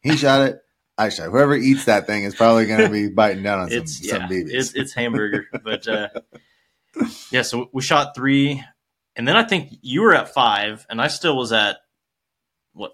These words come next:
Speaker 2: 'Cause then
Speaker 1: Four.
Speaker 2: I, four. I was at
Speaker 1: So we,
Speaker 2: four.
Speaker 1: 'cause that, both those teal made it four to four.
Speaker 2: Four and five. 'Cause you had the Gadwall, the Widgeon.
Speaker 1: No, when we were done with the teal, 'cause we were at three to two, and then after the teal, we were at four to four.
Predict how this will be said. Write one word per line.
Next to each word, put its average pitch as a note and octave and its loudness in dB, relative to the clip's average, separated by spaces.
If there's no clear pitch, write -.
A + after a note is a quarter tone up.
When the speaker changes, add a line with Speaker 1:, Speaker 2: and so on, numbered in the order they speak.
Speaker 2:
'Cause A#2+ -10
then C#3+ 2
Speaker 1:
Four. E2 0
Speaker 2:
I, - -20
four. B2 0
I G2+ 0
was A2 -4
at A#2+ 2
Speaker 1:
So C3 4
we, D3+ 8
Speaker 2:
four. A2+ 0
Speaker 1:
'cause B2 2
that, B2 0
both C3+ 0
those C3 0
teal D#3+ 0
made G#2+ 0
it D#2 -12
four F#2+ -6
to E2 -12
four. - -16
Speaker 2:
Four D#3 6
and A#2 -4
five. G2+ 0
'Cause A2+ -6
you C3+ 4
had A2 2
the G#2+ -8
Gadwall, C3+ 0
the G#2+ -8
Widgeon. B2 -4
Speaker 1:
No, B2 2
when D3+ 4
we E3+ 6
were D3+ 4
done D3+ 2
with C#3 -2
the F2+ -6
teal, F#2 -4
'cause G#2+ -4
we A#2+ 2
were B2 4
at G2+ 2
three C3+ 2
to F#2 -14
two, E2 -4
and G2 -8
then G2 -8
after A2+ -2
the G2 -8
teal, A#2+ -2
we F2+ -2
were E2+ -4
at - -14
four E2+ -10
to - -16
four. D#2 -10